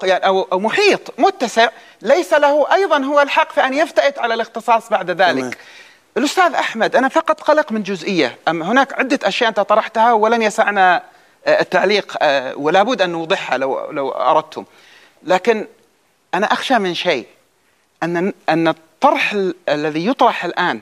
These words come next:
Speaker 1: بال-، عن العلمانية بصفتها البديل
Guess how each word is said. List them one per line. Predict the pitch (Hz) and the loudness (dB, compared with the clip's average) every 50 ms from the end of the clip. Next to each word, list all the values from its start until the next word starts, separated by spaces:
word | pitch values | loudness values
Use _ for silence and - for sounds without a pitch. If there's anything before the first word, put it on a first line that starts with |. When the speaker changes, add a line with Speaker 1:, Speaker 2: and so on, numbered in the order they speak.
| - _ _ _ _ _ _ _ _ _ _ _ _ | -10 _ _ _ _ _ _ _ _ _ _ _ _
Speaker 1:
بال-، | 131 123 120 123 135 127 135 131 113 - - _ - | -20 -20 -10 -8 -6 -6 -4 -6 -8 -10 -12 _ -4
عن | 139 170 214 | -2 0 0
العلمانية | 254 247 196 180 226 226 208 202 190 185 175 160 143 123 110 101 - _ _ _ _ _ _ _ _ _ _ _ | 0 0 0 0 -2 -2 0 0 0 0 0 0 -2 -4 -4 -6 -10 _ _ _ _ _ _ _ _ _ _ _
بصفتها | 147 147 - 175 - 196 202 196 196 180 180 180 - - - | -12 -10 -10 -2 -2 -2 -2 0 -2 0 0 0 0 0 0
البديل | 160 160 160 143 151 160 147 190 185 170 131 101 | -2 -2 0 -2 -4 -4 -4 -4 -4 -4 -6 -4